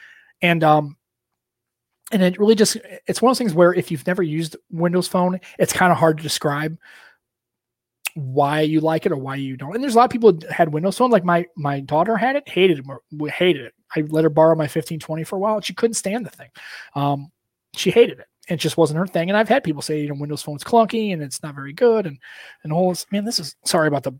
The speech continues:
the glare, guys. This is, like, super glare. Let me try to close that a little bit. Nope, wrong side.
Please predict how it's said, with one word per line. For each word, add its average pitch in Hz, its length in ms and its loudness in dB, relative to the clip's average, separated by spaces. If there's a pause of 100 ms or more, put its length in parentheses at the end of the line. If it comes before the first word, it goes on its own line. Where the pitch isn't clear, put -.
(160)
the 156 60 -2
glare, 151 520 2
guys. 151 300 -2
This 190 200 -4
is, - 100 -10
like, - 180 -12
super - 400 -4
glare. - 420 0 (200)
Let 214 80 -4
me 185 60 -6
try 185 200 -6
to - 40 -12
close 160 200 -4
that 175 100 -10
a - 20 -10
little 165 160 -10
bit. - 160 -12 (220)
Nope, 226 220 2
wrong 156 180 0
side. - 240 -2